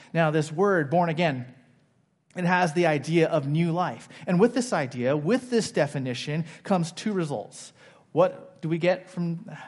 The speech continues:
being born again? We get hope, and we get an inheritance. All believers have, as a result of Christ's substitutionary death on the cross for sinners and his resurrection, a living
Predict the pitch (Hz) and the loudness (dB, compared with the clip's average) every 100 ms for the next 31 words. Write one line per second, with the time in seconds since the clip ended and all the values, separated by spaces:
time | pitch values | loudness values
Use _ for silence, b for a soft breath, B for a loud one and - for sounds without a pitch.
0 | - 151 170 170 151 165 170 165 180 208 | -12 -6 -4 -2 -2 -2 -2 -4 -4 -4
1 | - - 135 131 - 139 202 - - _ | -8 -8 -6 -6 -4 -4 -4 -6 -20 _
2 | _ _ b b b _ 131 123 123 - | _ _ b b b _ -8 -6 -8 -10
3 | - 135 131 131 120 98 - - - - | -12 -10 -8 -8 -10 -12 -20 -20 -20 -20
4 | _ _ _ _ B B B 165 190 220 | _ _ _ _ B B B 2 4 4
5 | 190 190 185 139 127 - - - _ 190 | 2 -2 -2 -4 -8 -12 -18 -20 _ -2
6 | 165 147 143 139 139 139 143 180 135 - | -2 0 -2 -4 -6 -6 -2 -2 -2 -8
7 | 143 - - 170 139 - - 170 160 - | -14 -10 -4 -2 -4 -6 -4 -4 -6 -8
8 | 180 - 160 151 135 120 170 147 147 139 | -8 -6 -4 -4 -6 -2 0 0 -2 -10
9 | 131 123 160 120 - B B - 147 170 | -8 -4 -4 -4 -10 B B -10 -6 -4
10 | 131 123 196 220 208 202 175 190 180 180 | -4 -6 -4 -2 2 2 2 0 0 -2
11 | 185 180 - 131 127 B - 165 160 156 | -2 -2 -6 -8 -10 B -6 -2 -2 0
12 | 190 156 147 143 | 0 0 -2 -4